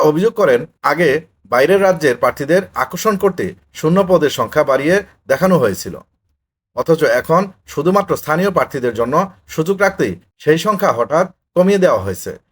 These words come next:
এতে তরুণ সমাজের মধ্যে হতাশা ও সরকারের প্রতি আস্থাহীনতা আরও গভীর হচ্ছে। আন্দোলনকারীরা হুঁশিয়ারি দিয়ে বলেছেন, পূর্ণ শূন্য পদের বিজ্ঞপ্তি প্রকাশ না হলে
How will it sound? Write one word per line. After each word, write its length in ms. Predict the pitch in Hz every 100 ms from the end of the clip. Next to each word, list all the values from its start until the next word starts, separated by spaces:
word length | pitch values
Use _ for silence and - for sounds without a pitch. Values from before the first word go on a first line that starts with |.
| _
এতে 160 | 120 120
তরুণ 300 | 98 131 151
সমাজের 400 | 160 143 131 127
মধ্যে 220 | 120 120 180 180 _
হতাশা 420 | - 110 131 175 180 190 _
ও 60 | 117
সরকারের 420 | 113 151 151 202 185
প্রতি 220 | 185 117 82 _ _
আস্থাহীনতা 640 | 135 - 196 165 143 135 117 - _
আরও 160 | 123 117
গভীর 320 | 101 147 156 104
হচ্ছে। 260 | 95 - 85 - _ _ _ _ -
আন্দোলনকারীরা 680 | 131 156 175 170 170 175 208 214 _
হুঁশিয়ারি 340 | - 131 208 202
দিয়ে 220 | 180 123
বলেছেন, 360 | 117 120 175 196 202 _
পূর্ণ 200 | 185 214 214
শূন্য 220 | 190 180
পদের 280 | 196 208 135 98
বিজ্ঞপ্তি 460 | 117 131 - 165 208 - _
প্রকাশ 240 | - 139 190
না 80 | 202
হলে 220 | 190 180